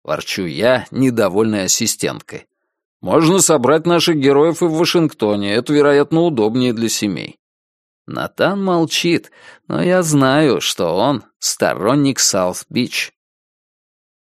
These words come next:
Мы с Ванессой отдыхаем в гостиничном номере в Пуласке, Виргиния, в получасе езды от Редфорда. Изучая мои записи, сделанные в Форт Карсоне,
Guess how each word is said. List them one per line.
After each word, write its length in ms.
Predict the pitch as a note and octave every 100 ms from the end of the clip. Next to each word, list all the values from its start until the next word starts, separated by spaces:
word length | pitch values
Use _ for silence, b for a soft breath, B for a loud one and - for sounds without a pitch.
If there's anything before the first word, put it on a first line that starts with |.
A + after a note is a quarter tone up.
| _ _ _ _
Мы 160 | G#2 D3+
с 120 | -
Ванессой 560 | E3 D#3 D#3 - D#3 C#3+
отдыхаем 480 | B2 A#2+ C3 C3+
в 40 | A2+
гостиничном 680 | A2+ - A#2 A2+ - G#2+ G#2+
номере 320 | G#2+ G2+ F2+
в 100 | -
Пуласке, 560 | E2+ E2 A2 - B2
Виргиния, 760 | A#2+ A2+ B2+ A2 A#2 A#2+ A2 G2+ B B -
в 80 |
получасе 680 | - A#2+ A#2 - D3 - B2
езды 240 | A2+ G#2
от 200 | A2+ G2+ A2+
Редфорда. 580 | F#2 - - - - - _ _ _ _
Изучая 460 | E2+ G#2 - E3 D3+
мои 220 | C#3+ C3
записи, 520 | A#2 C#3+ - D#3+ -
сделанные 480 | A#2 A2+ C3 B2+ A2
в 60 | -
Форт 340 | B2+ A2+ -
Карсоне, 580 | C#3 C#3 - - -